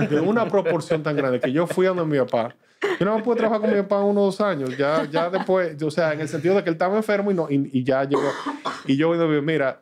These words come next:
yo te voy a decir una cosa. Si pa' yo cambiarle la imagen a esta compañía fue de esa manera, yo no, yo no, así no puedo, ¿no? O sea, yo me voy otra vez a mi escritorio en Poliplas <laughs> a ayudar a la gente allá que me quieren".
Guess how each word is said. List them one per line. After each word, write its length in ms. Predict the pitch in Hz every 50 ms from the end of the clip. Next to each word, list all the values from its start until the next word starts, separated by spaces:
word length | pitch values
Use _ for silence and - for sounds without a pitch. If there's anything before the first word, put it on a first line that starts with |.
| _ _
yo 160 | - - 151 151
te 80 | 180
voy 100 | 170 165
a 20 | 151
decir 160 | - - 131
una 100 | 107 -
cosa. 320 | - - - - - - -
Si 360 | - - - - - 170 170 160
pa' 220 | 160 - 147 139
yo 320 | 139 131 151 175 202 202
cambiarle 520 | 208 190 165 143 135 127 143 151 160 160 151
la 100 | 139 123
imagen 360 | 120 120 127 131 127 117 123
a 20 | 120
esta 140 | 120 123 113
compañía 480 | 120 113 113 110 110 110 110 110 - _
fue 320 | - - - - 135 143 143
de 40 | 143
esa 160 | 139 - 143
manera, 420 | 131 127 120 113 - - - - _ _ _ _ _ _ _ _ _ _ _ _ _ _ _ _ _ -
yo 260 | 120 - 120 120 120
no, 280 | 117 113 110 107 107 104
yo 180 | 104 117 113
no, 80 | 117 113
así 160 | 110 - -
no 140 | 104 101 98
puedo, 320 | - - 107 110 113 120 117
¿no? 260 | 113 123 131 131 - _ -
O 120 | 117 117
sea, 180 | - - 117 110
yo 160 | 107 113 113
me 80 | 127 127
voy 200 | 131 139 139 139
otra 160 | 135 139 131
vez 80 | 127 123
a 20 |
mi 80 | 120 117
escritorio 360 | 110 - 110 - 117 117 120
en 60 | 110 107
Poliplas 380 | 113 104 107 107 - - - - - - - - - - -
<laughs> 420 | - - - - 330 147 - 254 605 - 254 - 196 170 147 147 - - 190 185 180 180 175 170 165 175 170 160 151
a 100 | 185 185
ayudar 320 | 175 - 160 170 165 170 185 196
a 60 | 185 277
la 40 | 294
gente 200 | 202 202 202 196
allá 220 | 180 185 190 -
que 140 | - 196 190
me 180 | 156 165 160 151
quieren". 600 | - 190 214 262 320 392 427 427 381 330 -